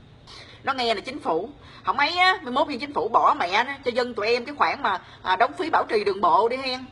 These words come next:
Chứ đóng, à, phí bảo trì đường bộ làm cái con mẹ gì, trong khi mưa gió tới, dân toàn phải bơi lội trong đường thủy chết mẹ luôn hà. Vậy đó, vậy là sau bốn mươi mốt năm kể từ ngày giải phóng,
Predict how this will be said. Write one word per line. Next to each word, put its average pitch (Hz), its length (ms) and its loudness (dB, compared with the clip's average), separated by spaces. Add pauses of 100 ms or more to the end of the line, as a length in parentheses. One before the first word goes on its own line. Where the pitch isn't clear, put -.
(380)
Chứ 285 80 -12
đóng, 330 200 2
à, 254 300 4
phí 320 160 -6
bảo - 200 4
trì 220 120 0
đường 202 200 2
bộ 185 180 2
làm 226 100 0
cái 294 120 -10
con 262 140 2
mẹ 208 340 0
gì, 220 120 -6
trong 247 160 -6
khi 277 280 -6
mưa 254 220 -2
gió 262 320 0
tới, 277 340 -2 (260)
dân 262 320 -2
toàn 202 140 0
phải 240 100 -6
bơi 254 260 2
lội 190 280 0
trong 247 180 -6
đường 196 140 -2
thủy 196 260 -6
chết 349 220 -4
mẹ 185 460 2
luôn 254 240 -2
hà. 190 320 -4 (360)
Vậy 180 380 -4
đó, 247 220 0 (520)
vậy 185 300 0
là 185 320 0
sau 233 340 4
bốn 247 180 2
mươi 330 100 -6
mốt 247 220 0
năm 240 260 2
kể 208 80 -4
từ 208 140 -6
ngày 165 220 -6
giải 160 180 -4
phóng, - 340 -2